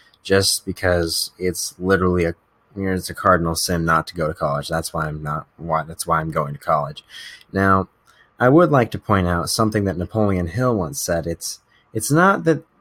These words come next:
education's a bad thing. It's just teachers know how to teach,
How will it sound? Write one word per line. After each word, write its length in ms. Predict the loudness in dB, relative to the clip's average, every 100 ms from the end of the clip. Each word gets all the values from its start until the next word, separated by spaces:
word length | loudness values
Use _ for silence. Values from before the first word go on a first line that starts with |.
| _ _ _
education's 600 | -4 -2 -2 -2 0 -2
a 40 | 0
bad 320 | 0 0 -2
thing. 380 | -4 2 4 4
It's 260 | 2 -2
just 300 | -4 -4 -6 -10 -20 -20 _
teachers 640 | 4 6 6 6 6 4 0
know 340 | 4 6 4
how 200 | 4 2
to 100 | 0
teach, 680 | -6 -4 -2 -2 -6 -10